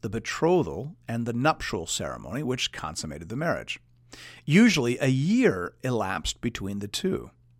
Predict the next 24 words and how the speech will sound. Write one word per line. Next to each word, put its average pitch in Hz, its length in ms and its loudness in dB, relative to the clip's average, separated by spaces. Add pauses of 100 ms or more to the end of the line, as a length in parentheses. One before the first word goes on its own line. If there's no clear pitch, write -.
(160)
but 156 240 2
during 180 260 8
that 104 220 -4
period, 107 280 0
the 113 60 -4
girl 127 340 2
was 107 260 0
regarded 101 500 -2
legally 113 480 -2
as 117 180 -4
the 113 100 -4
man's 101 300 -4
wife, 151 380 -2 (400)
while 165 360 10
socially 143 680 4
she - 200 0
remained 104 540 -2
a 135 60 -6
virgin. 175 420 2 (640)
The 156 80 2
betrothal 165 640 6
contract - 760 -2
was 139 180 2
binding 127 680 0